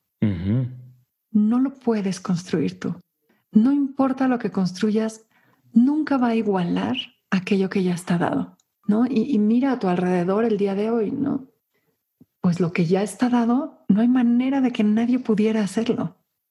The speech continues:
Speaker 2: ¿no? Entonces me, me viene a la cabeza la cita de Jeff Foster de "El paraíso es el momento presente y el
Speaker 1: Ujú.
Speaker 2: infierno es desear que el momento presente sea diferente". Pero las implicaciones de entender esa frase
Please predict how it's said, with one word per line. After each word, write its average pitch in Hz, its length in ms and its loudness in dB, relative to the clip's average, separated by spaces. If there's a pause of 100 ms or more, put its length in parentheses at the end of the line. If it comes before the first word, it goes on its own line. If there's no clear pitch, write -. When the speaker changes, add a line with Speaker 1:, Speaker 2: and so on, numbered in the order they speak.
(280)
Speaker 2:
¿no? 185 160 2
Entonces 190 200 0
me, 190 180 0
me 185 200 0
viene 202 220 0
a 214 40 0
la 214 140 -2
cabeza 185 440 -2
la 180 140 0
cita 190 320 -2
de 185 120 0
Jeff 185 220 -2
Foster 208 440 0
de 175 340 -2 (460)
"El 175 180 0
paraíso 175 440 0
es - 100 -6
el 185 100 2
momento 170 380 0
presente 185 760 -2 (240)
y 180 160 2
el 170 100 0
Speaker 1:
Ujú. 165 80 2
Speaker 2:
infierno 180 400 0
es 175 100 0
desear 180 400 0
que 180 80 0
el 175 60 0
momento 165 360 0
presente 165 420 0
sea 165 140 0
diferente". 170 600 -2 (760)
Pero 185 160 4
las 170 260 -2
implicaciones 190 960 0
de 190 80 0
entender 175 800 0
esa 185 260 -4
frase - 580 -4